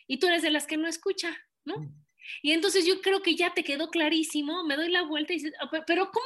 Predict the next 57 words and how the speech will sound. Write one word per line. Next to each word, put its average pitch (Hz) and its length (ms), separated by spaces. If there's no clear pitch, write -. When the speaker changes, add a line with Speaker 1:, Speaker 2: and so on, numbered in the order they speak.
Speaker 1:
me 359 60
dijiste?". 277 440
Y 381 80
dices 269 160
tú, 202 100
"Ah, - 200
o 247 80
sea, 254 120
¿es 254 80
en 302 120
serio?", 240 400
¿no? 233 200
Speaker 2:
<laughs> 571 80
Sí. - 480
Speaker 1:
A 247 120
que - 120
tú - 200
a 381 60
lo 415 100
mejor 339 340
eres 320 280
más 311 240
de 320 120
ver, 330 420
que 269 120
tú 320 140
no 339 80
eres 339 160
tanto 294 280
de 302 80
escuchar. 269 600
Speaker 2:
Ajá. - 220
Speaker 1:
Entonces, 285 440
si 285 160
yo 330 160
te 381 100
hago 359 180
un 330 80
bonito 269 400
mensaje, 233 840
ya 311 180
sea 294 200
de 233 160
WhatsApp, 208 540
de 196 160
mail, 214 640
de, 196 380
a 202 100
como 220 260
tú 294 160
quieras, 214 420
y 226 140
tú 311 140
lo 349 160
lees, 302 580
me 247 120
decir, 254 200